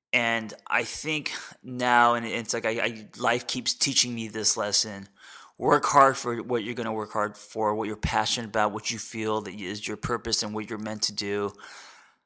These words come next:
'cause you have full control over that. Um, and do everything you can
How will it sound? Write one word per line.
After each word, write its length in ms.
'cause 160
you 100
have 120
full 160
control 380
over 160
that. 440
Um, 500
and 140
do 100
everything 360
you 100
can 640